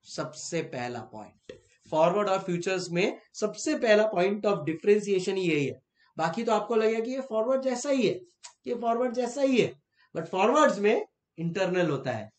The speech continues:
ओवर द काउंटर होता है। यहाँ पे कौन है बीच में?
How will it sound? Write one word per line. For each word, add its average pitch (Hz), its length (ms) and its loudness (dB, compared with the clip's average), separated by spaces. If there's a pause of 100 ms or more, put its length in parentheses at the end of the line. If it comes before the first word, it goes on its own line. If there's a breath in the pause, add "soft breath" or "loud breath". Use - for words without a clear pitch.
(680 soft breath)
ओवर 185 300 4
द 190 140 0
काउंटर 175 480 4
होता 139 220 -2
है। 110 220 -6 (120)
यहाँ 175 320 8
पे 262 260 10 (200 loud breath)
कौन 214 220 6
है 247 100 6
बीच 208 240 0
में? 190 560 2